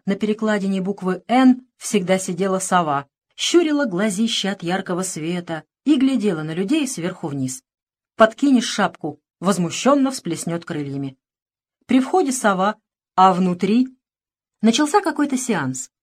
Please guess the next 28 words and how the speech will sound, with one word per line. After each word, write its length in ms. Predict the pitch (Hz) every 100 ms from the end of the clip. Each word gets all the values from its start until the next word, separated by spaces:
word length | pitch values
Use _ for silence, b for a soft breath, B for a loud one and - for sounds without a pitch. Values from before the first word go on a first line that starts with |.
| _
Погасили 440 | 214 226 233 330 294
свет, 340 | - 143 131 _
с 160 | - 202
экрана 420 | 190 233 220 151 _ -
грянула 420 | 185 196 165 156
музыка 600 | 156 302 262 254 196 196
и 180 | 185 180
песня. 480 | 156 135 - 135 - _ -
И 100 | 233
вдруг, 280 | 208 277 220
заглушая 600 | 180 196 220 240 226 208
музыку, 520 | 233 262 202 175 165
песню, 580 | - 254 254 - 160 147
шум 280 | - 247 208
в 60 | 165
зале, 500 | 226 262 185 151 _ _ _
затрещала 840 | 151 214 220 220 - - 339 294 285
цикада. 720 | - 233 233 226 180 143 - _ _ _
Цикада — 540 | - 190 220 214 160 - b
это 180 | 202 208
большая 520 | 208 220 - 302 262
муха 460 | 240 226 - 156 - _ -
с 80 | 156
жесткими 480 | 277 330 - 247
поющими 580 | 240 170 170 214 - 190
крыльями. 600 | 190 190 156 143 131 127 _ _
Крыльями 440 | 285 359 247 175
этими 460 | 170 175 170 160